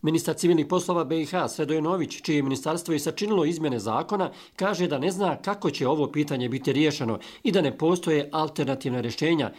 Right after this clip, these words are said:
jer očigledno da je politika nadvladala pravo i struku. Zamjenik šefa delegacije Evropske unije u B I H Renzo Davidi ocijenjuje inicijative iz Republike Srpske za samostalnim donošenjem zakona o jedinstvenom matičnom broju kontraproduktivnim, jer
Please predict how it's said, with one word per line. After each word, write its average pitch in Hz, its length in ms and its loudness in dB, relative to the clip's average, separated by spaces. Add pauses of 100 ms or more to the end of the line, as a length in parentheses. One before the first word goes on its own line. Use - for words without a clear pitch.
(120)
jer 160 140 4
očigledno 156 580 2
da 143 120 2
je 117 160 0
politika 156 500 0
nadvladala 135 640 -2
pravo 104 340 -2
i 113 60 0
struku. - 380 -2 (340)
Zamjenik 147 380 2
šefa 165 220 0
delegacije 147 480 0
Evropske 160 360 0
unije 175 220 6
u - 20 2
B 165 200 2
I 160 40 0
H 156 240 0
Renzo 156 280 -2
Davidi 160 340 0
ocijenjuje 165 640 2
inicijative 165 560 2
iz 143 100 0
Republike 156 420 -2
Srpske 180 360 0
za 143 140 0
samostalnim 147 640 -2
donošenjem 143 460 -2
zakona 131 600 -2
o 156 120 2
jedinstvenom 135 480 -2
matičnom 120 380 -4
broju 147 300 2 (280)
kontraproduktivnim, 143 1000 -2 (220)
jer 180 260 2